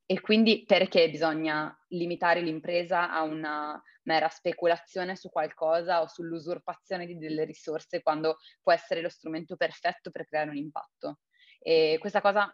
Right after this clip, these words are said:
mm, è, è un peccato che ci sia questa, questo retaggio culturale, perché soprattutto in Italia, ma anche in altri posti, c'è, c'è questo tipo di mindset e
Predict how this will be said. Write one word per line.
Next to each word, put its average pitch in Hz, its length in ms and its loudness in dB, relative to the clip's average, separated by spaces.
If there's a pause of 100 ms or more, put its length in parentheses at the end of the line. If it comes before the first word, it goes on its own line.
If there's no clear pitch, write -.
(120)
mm, 165 240 -12
è, 156 260 -6
è 175 80 -6
un 180 140 -8
peccato 196 460 -4
che - 220 -10
ci - 100 -20
sia - 200 -6
questa, 156 640 -8
questo 190 180 -8
retaggio 175 300 -6
culturale, 175 400 -2
perché 156 340 -6 (240)
soprattutto 202 460 -4
in 233 60 2
Italia, 180 280 2
ma 156 80 -4
anche 165 200 -8
in 175 80 -4
altri 160 240 -4
posti, 165 260 -4
c'è, 160 220 -6
c'è 160 140 -8
questo 156 240 -12
tipo 165 200 -6
di 165 120 -4
mindset 185 500 -2
e 160 280 6